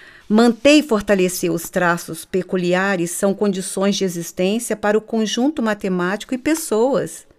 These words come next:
A carreira, os planos, os sonhos e projetos são essencialmente particulares, mas podemos compartilhá-los voluntariamente,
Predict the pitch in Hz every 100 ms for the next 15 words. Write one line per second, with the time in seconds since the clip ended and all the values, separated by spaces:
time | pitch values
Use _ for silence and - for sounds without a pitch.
0 | _ _ - 202 202 180 156 185 196 180
1 | 160 - - 175 190 202 196 160 165 160
2 | - 175 190 190 160 - 175 170 185 190
3 | 202 175 - 185 170 165 226 262 302 -
4 | 214 - 170 170 190 196 - 196 - -
5 | 175 165 170 - - _ _ - - -
6 | - - - _ - 185 - 208 190 196
7 | 196 185 185 185 - 175 160 170 185 180
8 | 160 202 240 220 196 170 170 156 - 156
9 | -